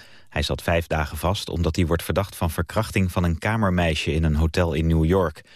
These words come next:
Donderdag stemde de rechter al in met vrijlating op borgtocht, maar er ontstonden problemen over de huisvesting. Bewoners van het appartementencomplex waar Strauss-Kaan heen zouden gaan maakten bezwaar.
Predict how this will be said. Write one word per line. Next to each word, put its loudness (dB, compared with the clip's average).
Donderdag 0
stemde 0
de 0
rechter -2
al 2
in 0
met -2
vrijlating -2
op -2
borgtocht, -2
maar 0
er 2
ontstonden 0
problemen 0
over -2
de 0
huisvesting. -4
Bewoners 0
van -2
het -4
appartementencomplex -2
waar -2
Strauss-Kaan -2
heen 0
zouden 0
gaan -2
maakten -4
bezwaar. -2